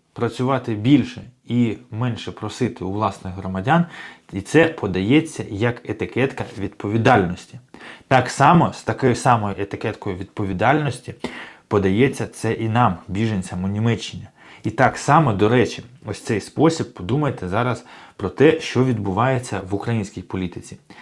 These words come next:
Так от, давайте до нашого життя в Німеччині зараз. Інтегруйся швидше, виходь на першу ліпшу роботу, треба здати рівень мови до,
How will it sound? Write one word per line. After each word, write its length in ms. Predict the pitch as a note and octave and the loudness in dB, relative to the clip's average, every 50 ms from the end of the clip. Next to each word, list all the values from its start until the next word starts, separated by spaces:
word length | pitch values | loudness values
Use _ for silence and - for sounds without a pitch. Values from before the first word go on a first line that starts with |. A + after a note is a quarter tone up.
| - - - | -20 -20 -6
Так 180 | - A#2+ A2+ - | -4 0 2 4
от, 160 | B2 G2 - - - F2+ | 2 2 2 -4 -6 -4
давайте 300 | F#2+ G#2 A2 G#2 - G#2+ | -2 -2 -2 -2 -2 -4
до 120 | G2 G#2+ | -4 -2
нашого 340 | G#2+ G2+ F#2+ - - F#2+ F#2+ | -4 -4 -4 -6 -10 -10 -8
життя 280 | F#2 F#2+ F#2 - G2 F#2 | -10 -10 -8 -6 -6 -6
в 40 | |
Німеччині 460 | G2 G2 G2 F#2 F2 - - - - - | -4 -4 -4 -4 -6 -8 -12 -16 -14 -12
зараз. 320 | G2 F2+ F2+ G2+ - - _ _ - - - - - - - | -12 -12 -12 -14 -18 -20 _ _ -20 -20 -18 -18 -16 -10 -8
Інтегруйся 600 | G#2+ F#2+ - - F#2+ F#2+ F#2+ G#2 B2 B2 - D#3+ | -8 -4 0 0 0 2 2 2 0 2 2 0
швидше, 500 | E3 - D3 C#3+ C3+ C3 C3 - C3 B2 B2 - _ _ - | 0 2 2 4 4 2 2 -2 -6 -8 -8 -12 _ _ -18
виходь 400 | - G2 - - - F#2 F#2 G2 | -14 -14 -12 -6 -2 0 0 0
на 120 | A2+ B2+ B2 | 0 0 0
першу 360 | C3 C#3+ C#3 C3+ - - E3 | 2 0 0 0 0 2 4
ліпшу 340 | D#3 D#3 D3+ D#3 - D#3 D#3 | 4 4 2 2 0 2 2
роботу, 460 | D#3 D#3 D3 C#3+ C3+ C3 C3+ C3+ C3 - - - - - - - _ | 2 2 4 2 2 2 0 -4 -10 -12 -16 -20 -20 -20 -20 -20 _
треба 340 | - G2+ F2+ F2+ F2+ G2 G#2 | -8 -4 -4 -2 0 0 -2
здати 400 | G2+ G2+ A2 B2 C3 C3 - D3+ | 0 0 0 0 2 2 2 4
рівень 320 | C#3+ D3 D3+ D3 D#3+ D3+ D3 | 4 4 4 4 2 2 2
мови 320 | D3 D3 D3+ D3 D#3+ D#3 | 2 4 4 6 6 4
до, 460 | C3+ A#2 B2 B2 A2+ A#2 B2 C3 C3+ | 4 4 4 4 4 4 4 2 0